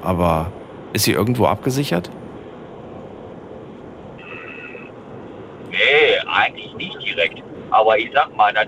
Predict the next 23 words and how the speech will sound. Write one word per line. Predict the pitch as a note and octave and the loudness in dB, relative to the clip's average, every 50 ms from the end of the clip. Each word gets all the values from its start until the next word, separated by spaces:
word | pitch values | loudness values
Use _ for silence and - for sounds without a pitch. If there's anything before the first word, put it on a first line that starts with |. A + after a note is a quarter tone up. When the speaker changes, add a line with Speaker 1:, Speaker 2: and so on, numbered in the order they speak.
| - | -2
Speaker 2:
ist | - - - - | -6 -12 -10 -6
jetzt | - G2 - | -6 -6 -6
natürlich | F#2+ F2+ - - - G2+ G2+ F#2 | -6 -10 -8 -6 -8 -6 -6 -8
eine | F#2 E2+ - - | -10 -8 -4 -2
reine | E2 F2 F#2+ - - | 0 0 0 -2 -6
Vertrauenssache, | - - - - - - A#2 - - - - - - D#2 D#2 | -12 -10 -2 2 2 2 2 2 -2 -8 -10 -10 -8 -6 -2
ne? | E2 G#2 B2+ - - - - | -2 -2 -2 -2 -6 -8 -4
Speaker 1:
Mhm. | - G#2 F2 E2+ | -2 0 2 4
Speaker 2:
Weil | G2+ G#2 G2+ | 4 4 4
ich | - | 4
sag | A#2 A#2+ B2+ A2 | 2 2 2 4
mal, | A2 G#2 G2+ F#2 | 4 2 4 2
sowas | G#2 G#2 A2 G#2+ G2+ - - | 2 4 4 4 4 4 2
macht | - G#2 - | -2 -2 -2
man | E2 - - - | -4 -10 -10 -4
ja | - F#2 | 0 0
auch | E2 E2+ F#2 E2+ E2 | 2 2 2 0 -2
aus | - C2+ | -4 -6
Liebe, | C#2+ - - - B2 - | -8 -6 -6 -6 -4 -2
man | E2+ F#2 - - | -2 -2 -2 0
kauft | G#2 G#2 F#2+ - - | 2 2 2 0 0
ein | F#2 | 0
Haus | F#2 G2 G#2 | 2 2 0